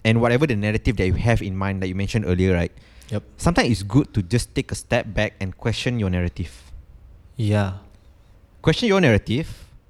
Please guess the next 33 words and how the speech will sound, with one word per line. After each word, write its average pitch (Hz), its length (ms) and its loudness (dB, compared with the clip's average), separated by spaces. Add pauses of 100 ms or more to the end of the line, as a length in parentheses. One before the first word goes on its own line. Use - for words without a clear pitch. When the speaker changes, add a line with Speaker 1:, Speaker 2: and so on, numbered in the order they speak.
(280)
Speaker 1:
challenge 180 580 4
what 120 320 2
you 104 160 -6
have 95 160 -6
been 104 220 -6
told 131 180 0
yourself. - 560 -4 (560)
Uh, 98 240 2 (240)
I 123 60 2
mean, 147 240 2 (100)
in 135 180 4
the 120 100 6
perspective - 580 0
of, 107 180 4
let's 104 180 -4
say, 135 140 2
you 101 240 -4 (300)
keep - 180 0
telling 117 220 -2
yourself 107 320 2
that 92 140 0
you, 95 220 -6
yeah, 120 220 2 (280)
in 123 120 0
the 113 80 -2
perspective - 400 4
of 110 60 4
you 104 100 0
keep - 340 -4
criticizing 123 600 0
yourself, 107 320 0
for 107 60 -2
example, 95 420 0